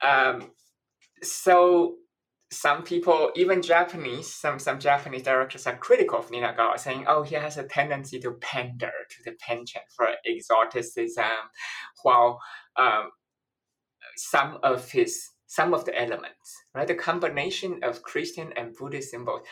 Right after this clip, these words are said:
that's actually exotic for, exotic for s-, local Japanese audiences as well. And that's by design, 'cause he wanted to create distance rather than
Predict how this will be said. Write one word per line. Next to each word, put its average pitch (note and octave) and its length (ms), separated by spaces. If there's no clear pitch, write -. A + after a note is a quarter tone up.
that's G3+ 200
actually A3+ 380
exotic D#3 520
for, C3 240
exotic C#3+ 600
for A#2+ 120
s-, - 280
local C3+ 320
Japanese B2+ 420
audiences F3+ 520
as B2+ 200
well. G3 180
And C3+ 140
that's C#3 240
by C3+ 140
design, C3+ 480
'cause B2+ 220
he C3 80
wanted C3+ 260
to C3 160
create A#2+ 460
distance - 520
rather C3+ 240
than A#2+ 200